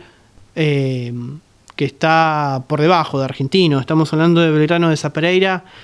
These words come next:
que en este momento es el último del campeonato, no sumó ningún punto y además todavía no ha convertido goles. Bueno,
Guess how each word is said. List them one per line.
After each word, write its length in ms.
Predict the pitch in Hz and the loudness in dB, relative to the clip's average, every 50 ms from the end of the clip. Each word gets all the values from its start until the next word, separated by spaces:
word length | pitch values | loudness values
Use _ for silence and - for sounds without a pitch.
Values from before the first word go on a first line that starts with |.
| - _ - | -20 _ -4
que 100 | - 156 | -2 -2
en 60 | 160 | -2
este 160 | 160 - 160 | 0 0 2
momento 460 | 160 160 165 170 170 165 - 165 170 | 2 4 4 2 2 2 0 0 0
es 240 | - 160 151 - - | -2 -4 -6 -6 -6
el 160 | - 175 160 185 | -2 0 2 4
último 440 | 208 196 180 160 - 156 156 156 | 4 4 2 2 0 0 0 0
del 100 | 151 147 | 0 0
campeonato, 640 | 139 151 147 143 156 160 170 175 170 - 180 180 175 - - - - - _ - | -2 -2 -2 -2 0 0 -2 0 0 0 0 0 0 -4 -10 -20 -20 -20 _ -2
no 240 | 156 160 170 185 175 | 2 2 2 2 2
sumó 300 | - 175 170 170 170 165 | 2 2 2 4 4 4
ningún 300 | 165 160 160 160 156 151 | 4 4 4 2 2 2
punto 400 | 175 180 180 180 175 185 180 175 | 2 2 4 4 4 2 2 2
y 80 | 156 | 2
además 400 | 151 151 143 156 165 175 - - - - - | 2 2 2 2 2 0 -2 -6 -14 -8 -4
todavía 500 | - 151 147 147 156 175 185 190 185 170 | 0 0 2 4 4 4 4 2 0 0
no 120 | 160 160 170 | 0 0 0
ha 60 | 165 | 0
convertido 520 | 170 165 160 147 143 - - 165 165 185 | 2 0 2 0 0 0 2 2 4 4
goles. 440 | 202 196 165 147 135 123 - - - _ _ - - - - - - - _ - | 4 4 4 2 0 -2 -4 -8 -14 _ _ -20 -20 -20 -20 -20 -20 -16 _ -4
Bueno, 260 | 156 139 127 127 - | -4 -2 -2 -4 -8